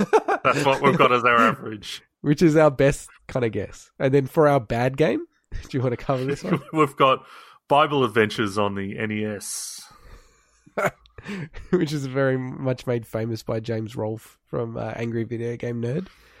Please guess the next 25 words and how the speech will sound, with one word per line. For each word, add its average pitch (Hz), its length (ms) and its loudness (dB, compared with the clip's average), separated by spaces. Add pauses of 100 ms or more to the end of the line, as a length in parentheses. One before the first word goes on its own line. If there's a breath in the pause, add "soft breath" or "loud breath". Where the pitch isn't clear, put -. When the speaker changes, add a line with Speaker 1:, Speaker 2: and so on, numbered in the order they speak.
(380 soft breath)
Speaker 2:
And 139 120 2
then 143 120 6
finally, 123 480 2
for 131 220 -2
the 120 80 2
good 160 260 4
game. 113 280 0
So 165 180 4
the 151 100 2
guy, 160 320 0
the 156 140 2
idea 170 280 4
of 120 140 2 (100)
good 123 180 -6
game, 113 300 -2
it's - 280 -10 (440 soft breath)
like, 139 140 -4
a 139 40 -2
ten 156 240 2
out 147 120 6
of 123 120 2
ten, 110 680 -6
perfect, 117 840 -4 (720)
you 120 100 -4
know, 107 260 -4